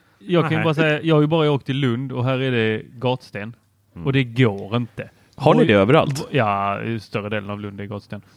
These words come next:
Speaker 3: Mm.
Speaker 1: Ehm, i alla fall i centrum, centrum. Ehm, och det,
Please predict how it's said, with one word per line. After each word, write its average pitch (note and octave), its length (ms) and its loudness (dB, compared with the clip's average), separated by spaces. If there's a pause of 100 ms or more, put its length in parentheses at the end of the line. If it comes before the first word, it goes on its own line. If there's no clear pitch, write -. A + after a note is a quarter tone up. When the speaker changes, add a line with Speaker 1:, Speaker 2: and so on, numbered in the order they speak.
(280)
Speaker 3:
Mm. C3+ 260 0
Speaker 1:
Ehm, G#2+ 520 2 (380)
i D3+ 60 4
alla C3 140 4
fall B2 140 2
i A#2 200 2
centrum, G#2+ 480 -4
centrum. A2+ 380 -6 (260)
Ehm, G#2 720 -8 (380)
och - 420 -6 (240)
det, B2+ 260 0